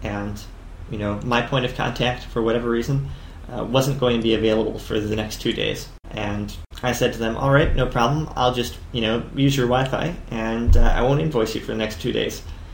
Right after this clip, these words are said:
And because the guy who had brought me in was a kind of a mentor of mine, he said, "Shut up. Never say that again to anybody." If the client, you know,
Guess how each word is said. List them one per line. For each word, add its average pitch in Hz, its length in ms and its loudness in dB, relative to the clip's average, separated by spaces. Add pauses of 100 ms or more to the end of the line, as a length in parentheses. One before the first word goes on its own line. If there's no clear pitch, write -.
(240)
And 110 200 -6
because 117 360 0
the 113 240 4 (100)
guy 120 180 2
who 117 120 4
had 113 100 2
brought 113 240 4
me 113 100 2
in 107 300 0
was 104 260 -2
a 107 280 0 (300)
kind 117 140 -2
of 110 80 -4
a 110 60 -2
mentor 117 300 2
of 104 100 2
mine, 104 320 0 (240)
he - 140 -6
said, 107 280 0 (160)
"Shut 135 340 6
up. - 200 2 (560)
Never 143 280 8
say 160 200 8
that 139 120 8
again 120 280 4
to 117 240 2
anybody." 123 560 2 (380)
If - 400 2
the 143 80 2
client, 156 640 0
you 120 80 -4
know, 107 220 0